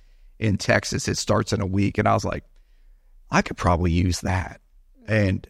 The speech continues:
so I called up this place called Team Mania, and I said, Hey,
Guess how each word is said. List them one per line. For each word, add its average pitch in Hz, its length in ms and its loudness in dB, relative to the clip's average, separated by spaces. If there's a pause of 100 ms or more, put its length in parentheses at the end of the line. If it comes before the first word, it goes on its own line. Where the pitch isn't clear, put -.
(140)
so 120 260 2
I 101 80 0
called 110 360 2
up 113 300 -2
this 110 220 0
place 104 220 0
called 92 240 0
Team 98 240 2
Mania, 92 280 2
and 101 100 0
I 98 100 -2
said, - 260 -2
Hey, 101 440 2